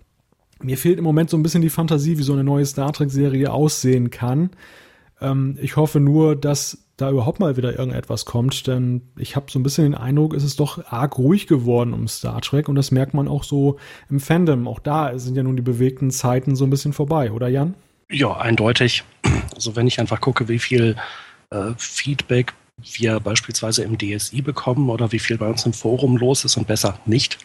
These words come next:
Speaker 2: los ist, äh, da gibt's so einige Threads, da waren die, oder einige Subforen, da waren die letzten Beiträge vor zwei oder drei Jahren. <clears throat> Das, äh, Bedürfnis der Fans, sich über Star Trek auszutauschen, scheint mir im Moment nicht besonders groß zu sein.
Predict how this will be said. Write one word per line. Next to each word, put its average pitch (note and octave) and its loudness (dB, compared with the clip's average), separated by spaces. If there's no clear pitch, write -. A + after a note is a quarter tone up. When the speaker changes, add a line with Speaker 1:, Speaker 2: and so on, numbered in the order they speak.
Speaker 2:
los B2+ 2
ist, C#3+ 2
äh, A2+ 0
da B2 4
gibt's B2+ 0
so B2+ 0
einige B2+ 0
Threads, - 0
da A#2 0
waren A#2 2
die, A#2+ 2
oder - -6
einige A2+ 2
Subforen, B2+ 0
da A2+ 2
waren A2+ 4
die A#2+ 2
letzten A2+ 2
Beiträge G#2+ 2
vor - 0
zwei G#2+ 0
oder A#2 2
drei G#2 -4
Jahren. A2 0
<clears throat> - -14
Das, - 0
äh, E2+ -4
Bedürfnis B2+ 0
der A2 0
Fans, C#3 0
sich - -2
über A#2+ 2
Star A#2 2
Trek - 0
auszutauschen, B2+ 2
scheint - 0
mir C#3 2
im C#3+ 0
Moment C3 2
nicht B2+ 2
besonders B2 2
groß G#2+ 2
zu - 0
sein. G2+ 2